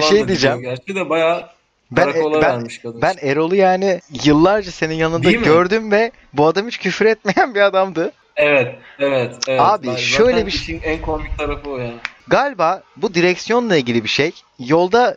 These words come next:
Speaker 2: ya-, yaya olarak gezen insanların eline direksiyon versek galiba birbirlerine rahatça küfür edebilirler. Ben direksiyonun bir,
Speaker 1: Hmm.
Speaker 2: e,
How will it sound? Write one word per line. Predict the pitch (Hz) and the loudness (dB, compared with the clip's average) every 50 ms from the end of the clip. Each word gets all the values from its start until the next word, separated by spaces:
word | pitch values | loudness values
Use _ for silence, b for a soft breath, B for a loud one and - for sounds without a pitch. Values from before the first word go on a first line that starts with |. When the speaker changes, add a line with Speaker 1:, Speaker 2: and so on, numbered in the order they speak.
| - _ - | -8 _ -4
Speaker 2:
ya-, | 120 139 135 107 | 0 0 0 2
yaya | 123 123 143 156 180 214 | 0 0 0 0 0 0
olarak | 214 196 185 180 170 165 - - | 0 2 2 2 2 0 0 -2
gezen | 165 160 156 175 175 | -2 -2 -2 -2 -4
insanların | 170 170 - - 170 170 165 170 170 165 | -4 -6 -2 -2 -2 0 0 -2 -4 -2
eline | 160 139 143 151 170 170 143 | 0 0 0 0 -2 -2 0
direksiyon | 139 143 147 139 - - 180 185 175 | 0 0 0 0 -2 -2 -2 0 2
versek | 160 135 120 - - 156 - - | 0 0 0 -2 -4 -6 -2 0
galiba | 160 170 190 185 170 165 165 175 b b b b b b 135 | 0 0 0 0 -2 -2 -2 -2 b b b b b b -2
birbirlerine | 139 139 143 147 160 165 170 170 151 | -2 0 0 0 2 2 4 2 2
rahatça | 139 143 156 165 - - - - | 4 2 2 0 -2 -6 -12 -10
küfür | - - - 123 | -8 -6 -4 -4
edebilirler. | 123 117 120 110 117 113 110 104 98 90 - - - | -2 -2 -2 -2 0 -2 0 0 -2 -2 -4 -4 -2
Ben | - 170 208 208 | -2 -2 -2 -4
direksiyonun | 202 214 226 214 - - - 208 202 202 202 185 | -4 -2 -2 -2 -2 -2 0 0 0 0 -2 -4
bir, | 180 208 202 190 - - _ - | -4 -2 -2 -2 -4 -6 _ -6
Speaker 1:
Hmm. | 123 123 120 117 113 113 113 113 131 | -4 -2 -2 -2 -4 -6 -4 0 2
Speaker 2:
e, | 131 135 135 | 2 2 2